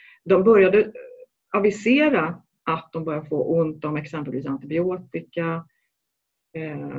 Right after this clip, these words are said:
anestesi, eh, medel, eh, skyddsutrustning. Men f-, första tecknet var faktiskt antibiotika. Att man, eh, man ger ju antibiotika profylaktiskt till, eh, patienter som ska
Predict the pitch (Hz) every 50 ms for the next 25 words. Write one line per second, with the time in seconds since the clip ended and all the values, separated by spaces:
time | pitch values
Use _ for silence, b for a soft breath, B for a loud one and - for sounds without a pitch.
0 | 139 131 131 - 160 160 156 - 175 165 - - 180 175 170 160 156 156 160 160
1 | 156 151 151 151 151 147 147 147 151 151 - - _ _ - - - 165 170 165
2 | 170 165 160 156 160 160 156 156 156 156 147 147 147 123 107 90 80 80 92 85
3 | - - - 190 180 185 - 165 156 - 165 165 165 - - _ - 170 170 165
4 | 165 170 180 180 180 180 190 - 196 - 269 254 254 - 277 285 - 180 170 -
5 | 156 165 - - - 131 139 - - - 139 139 143 - - 160 202 247 247 190
6 | - - - - - - 82 - 170 - 160 151 151 143 147 _ _ _ _ _
7 | _ _ _ _ _ _ - 104 98 95 101 - - 180 190 190 190 190 220 240
8 | 247 233 233 202 214 196 - 175 170 156 156 - - - 170 165 - 160 160 -
9 | 180 185 226 240 233 - - - - - - - - 135 127 127 139 - - -
10 | _ - 113 - - - 151 - 143 135 131 127 127 - - - -